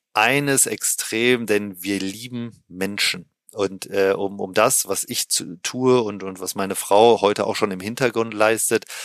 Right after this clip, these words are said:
musst du einfach Menschen lieben. Ne, da geht's nicht darum, in einem Selbstbeweihräucherungsstatus zu sein und zu sagen, „Ich bin hier der Größte“. Darum geht's nicht in dem, was ich tue, sondern es geht darum, ich liebe einfach Menschen und ich begleite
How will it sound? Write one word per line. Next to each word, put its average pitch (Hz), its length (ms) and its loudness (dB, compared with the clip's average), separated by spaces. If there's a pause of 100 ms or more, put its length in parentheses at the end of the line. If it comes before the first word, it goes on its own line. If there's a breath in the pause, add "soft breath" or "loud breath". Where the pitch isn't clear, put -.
(280 loud breath)
musst 113 240 2
du 117 60 0
einfach 104 440 -4
Menschen 92 600 -4
lieben. 82 540 -10 (180)
Ne, 107 180 -2
da 92 100 0
geht's 107 320 -4
nicht 107 300 -4
darum, 120 400 4 (500 loud breath)
in 101 160 -10
einem 101 600 -2
Selbstbeweihräucherungsstatus 120 2250 2
zu 117 140 0
sein 113 300 2
und 104 120 -6
zu - 80 -2
sagen, 101 240 0
„Ich - 160 -6
bin 101 140 -6
hier 101 140 -4
der 92 140 -2
Größte“. 113 540 -2
Darum 101 300 -2
geht's - 320 -2
nicht 92 160 -12
in 90 100 -12
dem, 90 240 -8
was 87 120 -4
ich 82 120 -8
tue, 90 240 -6
sondern 92 240 -4
es - 140 -2
geht 110 180 -6
darum, 98 320 0 (300 loud breath)
ich - 180 -8
liebe 104 300 -6
einfach 95 320 -6
Menschen 95 340 -6
und 85 120 -12
ich - 100 -10
begleite 95 440 -2